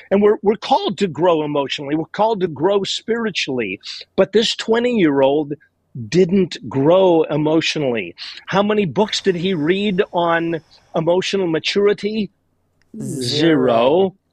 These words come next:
Speaker 1: How many did he read cover to cover on a healthy marriage? That'd be zero
Speaker 2: Zero.
Speaker 1: again.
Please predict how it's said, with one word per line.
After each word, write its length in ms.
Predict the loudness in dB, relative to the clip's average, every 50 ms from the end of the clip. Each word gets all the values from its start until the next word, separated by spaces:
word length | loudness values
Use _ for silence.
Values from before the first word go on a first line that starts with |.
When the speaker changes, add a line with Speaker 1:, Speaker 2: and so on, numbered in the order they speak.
| _ _ _ _ _ _ _
Speaker 1:
How 240 | -6 -2 0 0 2
many 280 | 2 2 2 2 2
did 200 | 2 2 2 2
he 140 | 2 0 0
read 520 | 0 0 2 2 2 2 0 -2 -4 -6 -6
cover 300 | -2 -2 0 0 0 0
to 80 | 0
cover 420 | -2 -4 -2 -2 0 0 0 0 2
on 320 | 2 0 0 -2 -4 -6 -10 -14 -20 -20 _ _
a 60 | -8 -6
healthy 420 | -4 -2 -2 -2 -2 -4 -4 -4
marriage? 600 | -2 -2 -2 0 0 0 0 0 -2 -4 -4 -6 -8 _ _ _ _ _
That'd 200 | -6 -6 -6 -4
be 180 | -2 -2 -2 -2
zero 540 | -2 -4 0 2 2 4 4 4 2 2 2
Speaker 2:
Zero. 240 | 2 0 -2 -2
Speaker 1:
again. 480 | -2 -2 -2 -2 -4 -4 -4 -4 -4 -4